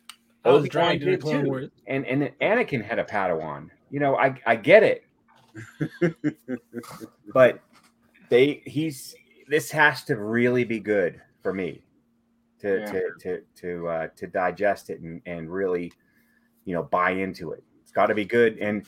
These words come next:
Speaker 4: Well,
Speaker 2: this trailer
Speaker 4: we,
Speaker 2: looked good.
Speaker 4: we
Speaker 2: So
Speaker 4: said the same thing though too. Like with this two episode premiere, like it leaves like, and this is the thing I'm, we fear, and we
Speaker 1: Hmm.
Speaker 4: talked about it. Like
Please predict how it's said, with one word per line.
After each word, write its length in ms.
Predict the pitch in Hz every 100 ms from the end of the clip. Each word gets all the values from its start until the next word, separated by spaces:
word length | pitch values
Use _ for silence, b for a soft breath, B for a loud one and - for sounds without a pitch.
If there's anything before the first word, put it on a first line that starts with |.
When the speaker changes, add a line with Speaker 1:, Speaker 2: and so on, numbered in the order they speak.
| 160
Speaker 4:
Well, 100 | 151
Speaker 2:
this 140 | 127
trailer 440 | - 123 147 180
Speaker 4:
we, 60 | 127
Speaker 2:
looked 220 | 127 -
good. 340 | 131 131 131 127
Speaker 4:
we 1400 | 110 - - - _ _ _ _ _ _ - - - 143
Speaker 2:
So 60 |
Speaker 4:
said 140 | 202 202
the 80 |
same 280 | 170 165 143
thing 200 | 151 151
though 180 | 131 113
too. 260 | 104 139 127
Like 400 | 113 107 104 - b b b b
with 140 | 135 135
this 180 | 139
two 200 | - 160
episode 420 | 160 156 - 147 -
premiere, 480 | 120 101 120 117
like 460 | 110 202 104 202 - b b b
it 140 | 131 127
leaves 360 | 127 143 139
like, 260 | 143 135 131
and 200 | 127 123
this 180 | 131 147
is 80 | 139
the 100 | 139
thing 240 | 156 151
I'm, 320 | 139 139 131
we 120 | 131
fear, 300 | 131 151 156
and 80 | 139
we 80 | 123
Speaker 1:
Hmm. 60 | 120
Speaker 4:
talked 240 | 143 151
about 260 | 117 117 117
it. 140 | 117
Like 320 | 123 123 120